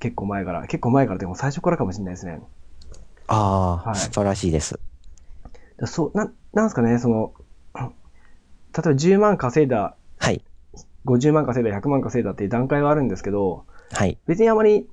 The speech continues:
Speaker 1: スタートの段階と今とそんなに気持ちが変わってないんですよ。
Speaker 2: あ、そうなんですね。
Speaker 1: はい。だから逆に言うと、その、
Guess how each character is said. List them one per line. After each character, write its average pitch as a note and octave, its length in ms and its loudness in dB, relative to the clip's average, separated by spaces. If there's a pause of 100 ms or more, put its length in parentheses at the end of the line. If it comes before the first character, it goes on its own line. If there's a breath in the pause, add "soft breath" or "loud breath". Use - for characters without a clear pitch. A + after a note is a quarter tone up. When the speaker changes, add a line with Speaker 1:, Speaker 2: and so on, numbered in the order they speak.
(140)
Speaker 1:
ス - 100 -10
タ A#3 160 6
ー A#3 40 0
ト A#3 80 0
の A3+ 140 2
段 A3 180 2
階 G#3+ 180 6
と G#3 340 6 (100)
今 F#3+ 180 4
と C3 100 -6
そ C#3+ 100 -2
ん D#3 60 0
な D3 100 0
に C#3 160 -2
気 - 140 -6
持 D3+ 120 2
ち D#3+ 80 0
が D#3 80 2
変 C#3 120 2
わ C#3+ 60 6
っ C#3+ 60 -4
て D#3 100 0
な D3+ 120 4
い C#3 60 4
ん G#2+ 40 2
で G2 60 -4
す A2 60 -6
よ。 E2+ 180 -4 (1400 soft breath)
Speaker 2:
あ、 C3 80 2
そ E3 120 2
う - 20 4
な G#2+ 100 2
ん E2+ 40 0
で D2+ 80 -2
す D#2 100 -8
ね。 F2 140 4
Speaker 1:
は A#2 180 2
い。 - 60 -6
だ - 60 -16
か F3 80 2
ら E3 80 4
逆 F#3 260 2
に C4 80 6
言 C#4 80 6
う C4+ 40 0
と、 C4+ 120 2
そ C4+ 100 4
の、 A#3+ 280 6